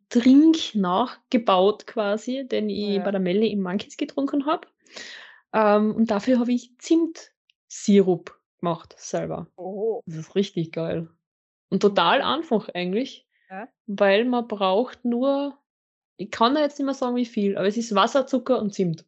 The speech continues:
Speaker 1: Das ist
Speaker 2: Ja.
Speaker 1: richtig cool. Und das kannst dann eben auch, also natürlich für, für Cocktails.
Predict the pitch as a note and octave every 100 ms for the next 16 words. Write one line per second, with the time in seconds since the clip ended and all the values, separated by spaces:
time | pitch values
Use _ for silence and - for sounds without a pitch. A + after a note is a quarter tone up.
0 | _ - E3 F3 A3 G3 F#3+ F#3+ - F3
1 | F3 F#3+ - G#3+ A3 G#3 G#2+ - - -
2 | - - - G#3 - D#3+ E3 _ _ _
3 | G#3 G#3 A3 G3+ F3+ E3 - - C#4+ -
4 | C#4+ C4+ C4+ C4+ -